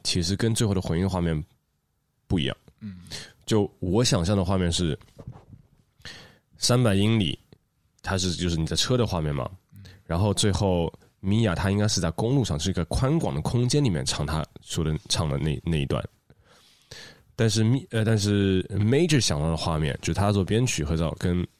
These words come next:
Speaker 1: 跟 Mia 沟通的时候，他想到的画面，Mia 她是在一个，一个房间里面，有点像是，就是，like jazz bar 的一个空间里面唱的画面。
Speaker 2: 嗯。
Speaker 1: 所以最开始做混音的时候，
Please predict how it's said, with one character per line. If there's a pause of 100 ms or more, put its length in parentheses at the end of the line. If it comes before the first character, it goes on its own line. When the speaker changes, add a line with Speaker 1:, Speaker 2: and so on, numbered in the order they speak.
Speaker 1:
跟
Mia
沟
通
的
时
候，
他
想
到
的
画
面， (480)
Mia (280)
她
是
在
一
个， (680)
一
个
房
间
里
面，
有
点
像
是， (460)
就
是， (200)
like
jazz
bar (760)
的
一
个
空
间
里
面 (120)
唱
的
画
面。 (440)
Speaker 2:
嗯。
Speaker 1:
所
以 (600)
最
开
始
做
混
音
的
时
候，